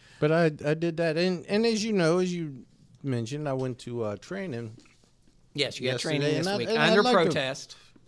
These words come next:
Speaker 1: point out under protest, but, but once I got there, I saw the, I saw the error of my ways, Timmy.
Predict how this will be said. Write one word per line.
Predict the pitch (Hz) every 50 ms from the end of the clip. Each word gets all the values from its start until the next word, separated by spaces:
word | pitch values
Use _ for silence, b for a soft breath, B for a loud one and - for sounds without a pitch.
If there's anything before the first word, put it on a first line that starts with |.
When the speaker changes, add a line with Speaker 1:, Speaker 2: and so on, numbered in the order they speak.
| - 92 90 -
Speaker 1:
point | 135 151 160 151 143
out | 127 101 - - _ _ -
under | 113 131 135 120
protest, | - - 101 87 78 - - 67 69 - -
but, | - 92 90 - - - 131 -
but | 262 247 190 147 - - B B B B B B B B -
once | 170 214 294 -
I | 262 247
got | 240 254 269 285 -
there, | 240 196 170
I | 156 156
saw | - - 208 185 185 185
the, | 170 165 139
I | 80 135 160
saw | - - 185 190 185
the | 190 202
error | 220 226 220 202
of | 190
my | 190 190 185
ways, | 185 190 190 180 135 101 -
Timmy. | - 113 110 123 135